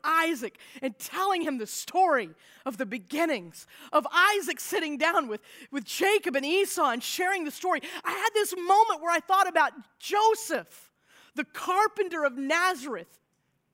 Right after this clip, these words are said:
telling Jesus the creation story for the first time.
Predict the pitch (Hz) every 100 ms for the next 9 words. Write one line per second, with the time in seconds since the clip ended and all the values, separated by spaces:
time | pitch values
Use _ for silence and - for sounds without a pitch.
0 | _ - - 370 392 285 208 196 339 339
1 | 233 - 262 - 254 254 320 311 - 247
2 | - 208 190 151 _ _ _ _ _ _
3 | _ _ - 247 - - 330 302 - 277
4 | 262 240 175